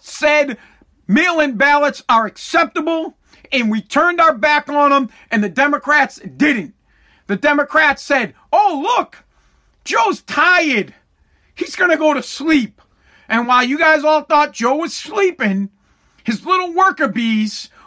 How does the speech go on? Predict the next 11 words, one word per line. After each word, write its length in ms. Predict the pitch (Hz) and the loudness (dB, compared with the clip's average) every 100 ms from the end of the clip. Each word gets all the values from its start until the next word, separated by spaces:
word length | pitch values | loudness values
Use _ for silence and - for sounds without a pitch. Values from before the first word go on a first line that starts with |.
| - | -4
were 180 | 247 | 2
out 280 | 294 311 311 _ - | 4 4 0 _ -8
harvesting, 920 | 262 330 330 320 - 349 339 320 294 - - | -2 0 0 -2 -8 -4 -2 -2 -8 -14 -10
were 220 | 202 269 | 0 4
out 360 | 285 285 269 _ | 4 4 0 _
baking 640 | 277 302 330 349 330 311 - - | -2 0 -2 -4 -2 -4 -6 -6
and 220 | 269 220 | -6 -4
collecting 600 | 226 247 302 - 349 302 | -4 0 0 0 -4 0
votes, 460 | 277 269 254 - - - _ | 2 2 0 -12 -20 -20 _
and 200 | 247 220 | -4 -2
now 460 | 226 269 294 294 294 | -2 0 2 2 0